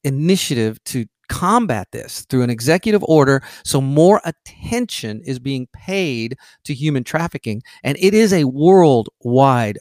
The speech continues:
problem. This isn't isolated in one area. The state I live in, the state of Georgia, is, has a huge number of missing ch-, and exploited children. Now, it could be 'cause we're on the I seventy-five corridor, could be we just got bad people in our country, but it's just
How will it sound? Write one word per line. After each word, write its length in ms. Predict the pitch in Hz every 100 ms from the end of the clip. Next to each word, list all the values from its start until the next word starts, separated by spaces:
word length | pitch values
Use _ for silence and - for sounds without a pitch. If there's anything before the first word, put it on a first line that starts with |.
| _
problem. 460 | - 127 127 117 92
This 200 | 127 165
isn't 320 | 220 196 175 -
isolated 720 | 143 165 - 117 101 95 98 _ - -
in 120 | 127
one 160 | 131 123
area. 400 | 139 139 110 90
The 100 | 139
state 220 | - 226
I 160 | 185
live 180 | 175 123
in, 80 | 117
the 60 | 113
state 180 | 180
of 80 | 156
Georgia, 480 | 117 139 160 110 98 - - -
is, 180 | 139 - - 135 _ -
has 340 | - 156 160 139 -
a 160 | 127
huge 720 | 113 - 190 240 277 254 147
number 420 | 127 107 98 95 -
of 160 | 117 113
missing 420 | 143 143 123 113
ch-, 160 | - -
and 160 | 113 113
exploited 500 | - - 123 104 92
children. 580 | - 196 233 123 95 - - -
Now, 80 | 127
it 80 | -
could 160 | 165
be 100 | 151
'cause 220 | 139 127 120
we're 180 | 120
on 140 | 120 123
the 120 | -
I 140 | 107
seventy-five 640 | 123 - 123 123 123 110 -
corridor, 360 | 185 175 180
could 220 | - 147
be 100 | 131
we 140 | 165 160
just 160 | -
got 160 | - 123
bad 300 | 139 139 -
people 400 | 220 240 139 131
in 120 | 131
our 100 | 117
country, 420 | - 233 254 -
but 240 | 165 147 147
it's 160 | -
just 240 | - 190